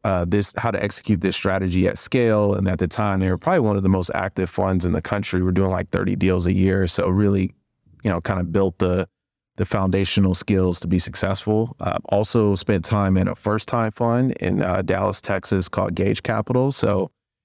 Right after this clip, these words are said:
got really a, a peek behind the curtain of what it takes to launch a firm, raise money, set a strategy, build a team. So some of those things that, again, I've, I've kind of drawn upon those experiences to date.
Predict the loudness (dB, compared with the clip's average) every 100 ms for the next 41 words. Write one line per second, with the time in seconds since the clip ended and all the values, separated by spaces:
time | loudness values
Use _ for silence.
0 | _ -2 0 -2 0 2 2 2 2 -2
1 | -2 -4 -2 -4 -2 -2 0 0 -2 0
2 | -2 2 2 2 2 0 -2 -2 -4 -4
3 | -8 -2 2 2 2 0 0 -2 0 0
4 | 0 0 -2 -6 _ _ _ _ _ 0
5 | 2 2 0 2 2 2 2 4 4 4
6 | 2 2 2 2 2 0 0 0 2 2
7 | 2 2 0 0 2 4 4 2 0 0
8 | 0 2 0 0 0 2 2 2 0 0
9 | 0 0 -4 -6 -6 -2 -2 -2 0 2
10 | 2 0 -2 0 2 0 -2 -2 0 0
11 | 0 -2 0 0 0 -4